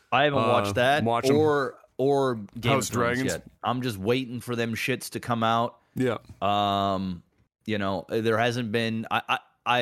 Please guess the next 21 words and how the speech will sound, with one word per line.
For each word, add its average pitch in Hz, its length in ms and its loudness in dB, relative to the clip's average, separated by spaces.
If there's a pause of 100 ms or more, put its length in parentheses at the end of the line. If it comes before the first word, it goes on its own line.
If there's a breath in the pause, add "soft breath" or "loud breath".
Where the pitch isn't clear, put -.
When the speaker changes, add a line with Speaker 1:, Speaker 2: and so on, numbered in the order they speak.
(140)
Speaker 1:
haven't 123 440 -6
been 117 140 -6
paying 120 220 -4
attention 110 340 -6
to 107 60 -4
social 110 340 -4
media 120 300 0
around 123 340 0
it. 120 300 0
It 101 80 -14
doesn't 110 260 -6
seem 117 260 -4
like 101 380 -2 (840)
it, 113 220 -8
it's, 113 380 -4
it's 113 200 -2
as 104 200 -2
much 110 280 -4
of 104 120 -4
an 107 100 -8
event 104 580 -6